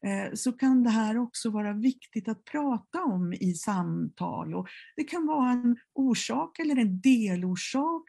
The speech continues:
till många olika problem.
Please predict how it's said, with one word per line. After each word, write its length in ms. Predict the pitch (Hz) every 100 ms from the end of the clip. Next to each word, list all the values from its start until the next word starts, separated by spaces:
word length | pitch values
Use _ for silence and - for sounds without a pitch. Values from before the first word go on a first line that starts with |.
| _
till 340 | 254 214 208 196 - - _
många 560 | 254 302 226 220 254 285
olika 460 | 311 208 190 202
problem. 760 | 190 202 180 185 175 175 175